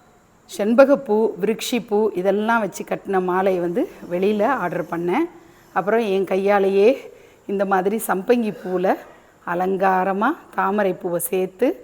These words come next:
இப்படி டிராப்ஸ்ன்னு சொல்லுவாங்கல்ல, அந்த மாதிரி ரெடி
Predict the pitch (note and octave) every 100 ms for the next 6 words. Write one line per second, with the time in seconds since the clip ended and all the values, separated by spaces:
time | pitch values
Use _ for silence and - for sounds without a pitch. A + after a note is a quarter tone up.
0 | - - _ _ - F3 A3+ G3 D#3+ F#3+
1 | G3+ G3+ - G3 F3 E3+ F3 E3+ E3 E3+
2 | A3 - - F3 F3 F3 F3+ G3 D#4 -
3 | - _ _ _ _ _ _ - F3